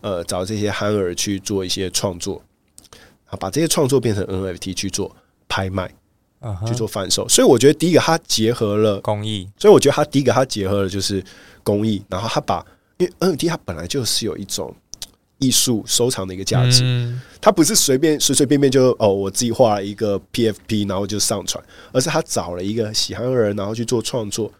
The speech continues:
Speaker 1: 做上传。所以我觉得第一点，他把它做成N F T是，是合理的。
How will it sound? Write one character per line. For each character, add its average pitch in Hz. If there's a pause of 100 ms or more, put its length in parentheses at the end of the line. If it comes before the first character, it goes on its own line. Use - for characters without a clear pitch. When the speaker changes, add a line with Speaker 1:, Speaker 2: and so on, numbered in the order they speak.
(220)
Speaker 1:
做 123
上 120
传。 87
所 202
以 -
我 120
觉 -
得 175
第 185
一 196
点， 143 (320)
他 -
把 117
它 107
做 143
成 104
N 113
F 113
T 104
是， 101 (340)
是 -
合 98
理 95
的。 73